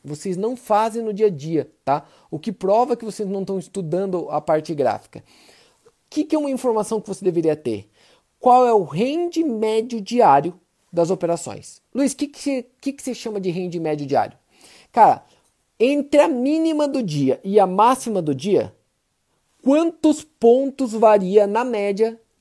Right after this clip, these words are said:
na média, o papel que você opera? Tipo, euro dólar, quanto que varia? O Dow Jones, quanto que varia? Quem opera Bovespa, quanto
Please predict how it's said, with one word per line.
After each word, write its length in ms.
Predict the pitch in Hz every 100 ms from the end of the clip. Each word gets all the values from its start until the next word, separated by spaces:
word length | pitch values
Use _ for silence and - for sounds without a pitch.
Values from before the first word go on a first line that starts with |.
| _ _
na 160 | 190 233
média, 480 | 220 185 180 196 190 _ _ _
o 80 | 220
papel 440 | 220 196 185 175
que 80 | 180
você 180 | 170 190
opera? 340 | 151 110 101 - _
Tipo, 340 | - 233 233 226
euro 240 | 262 254
dólar, 380 | 220 208 151 123
quanto 320 | - 240 233
que 60 | 226
varia? 420 | 208 180 135 - _ _ _
O 220 | 208 214
Dow 260 | 180 233 240
Jones, 380 | 202 208 170 -
quanto 180 | 226
que 80 | 220
varia? 240 | 226 190 143
Quem 160 | 254
opera 220 | 254 254
Bovespa, 480 | 240 233 196 185 -
quanto 280 | - 277 277